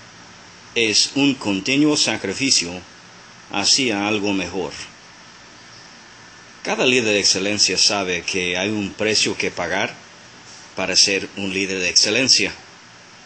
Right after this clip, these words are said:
No importa en cuál área de su vida, el líder sabe que tiene que hacer lo necesario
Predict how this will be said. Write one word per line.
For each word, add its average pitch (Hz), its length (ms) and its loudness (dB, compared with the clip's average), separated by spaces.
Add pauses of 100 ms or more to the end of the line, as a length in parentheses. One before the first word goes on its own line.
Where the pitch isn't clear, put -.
(580)
No 104 120 -4
importa 107 460 -2
en 98 80 0
cuál 101 220 0
área 104 220 0
de 95 100 -2
su 92 200 0
vida, 101 420 -2 (160)
el 92 180 -4
líder 98 240 0
sabe 101 520 2 (420)
que 95 160 -4
tiene 104 220 -2
que 98 160 -4
hacer 127 340 2
lo 143 160 2
necesario 104 680 0